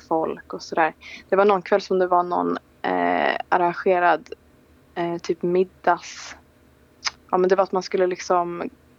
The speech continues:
eh, gå mellan byarna på sin rad, typ. Eh, och, eh,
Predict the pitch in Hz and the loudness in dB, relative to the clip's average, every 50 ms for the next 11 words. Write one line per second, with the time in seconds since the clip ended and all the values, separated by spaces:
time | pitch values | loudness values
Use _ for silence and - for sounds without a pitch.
0 | _ - - 180 170 170 170 170 170 170 175 175 - - 180 - - 220 202 190 | _ -10 -8 -6 -4 -4 -6 -6 -6 -6 -6 -8 -8 -10 -6 0 2 2 4 4
1 | 190 196 202 214 226 226 208 180 170 165 170 175 190 202 190 180 165 165 170 - | 4 4 4 4 4 4 4 4 2 2 2 2 2 4 4 2 2 2 0 -4
2 | - 175 - - 190 170 170 170 175 180 208 220 208 - - - - - - - | -4 -8 -4 -2 0 0 2 2 0 2 2 2 2 2 2 0 0 -2 -2 -6
3 | - - - - _ _ _ - - - - - - - - - - - - - | -10 -14 -14 -16 _ _ _ -6 -4 -4 -4 -4 -10 -20 -20 -20 -18 -18 -16 -16
4 | - - - - - 190 180 175 175 165 - 180 - _ _ - - 190 180 170 | -16 -18 -16 -4 0 2 4 4 4 4 2 0 -2 _ _ -4 0 2 4 4
5 | 165 170 165 | 4 2 2